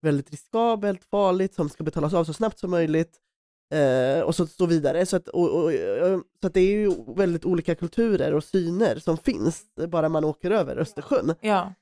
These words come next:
Speaker 2: verkligen.
Speaker 1: Eh, så förändras synen, men här har det blivit så himla normaliserat att,
Speaker 2: Ja.
Speaker 1: liksom, eh,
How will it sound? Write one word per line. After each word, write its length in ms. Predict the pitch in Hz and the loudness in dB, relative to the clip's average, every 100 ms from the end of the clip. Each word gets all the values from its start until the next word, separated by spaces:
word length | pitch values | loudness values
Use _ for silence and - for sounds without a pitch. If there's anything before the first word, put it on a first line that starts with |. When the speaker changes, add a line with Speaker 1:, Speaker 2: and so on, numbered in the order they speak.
| - | -4
Speaker 2:
verkligen. 560 | 208 175 156 151 147 - | 0 2 2 2 2 0
Speaker 1:
Eh, 60 | |
så 120 | 190 | -2
förändras 800 | 180 185 240 208 131 113 - - | 0 2 2 2 -2 -2 -4 -8
synen, 420 | - 131 104 92 | -2 -2 -2 -4
men 240 | 151 160 170 | -2 -4 -2
här 260 | 190 208 | 0 0
har 80 | 202 | 0
det 80 | 175 | -2
blivit 260 | 160 151 - | -2 -4 -2
så 80 | |
himla 340 | 160 180 170 220 | -4 -2 -2 0
normaliserat 840 | 170 151 151 - 208 160 165 - | 2 0 -2 -2 -2 0 -2 -6
att, 100 | - - | -6 -4
Speaker 2:
Ja. 40 | |
Speaker 1:
liksom, 380 | 143 - 120 - - _ _ _ - | -4 -2 -2 -2 -10 _ _ _ -6
eh, 300 | 117 104 90 | 0 2 2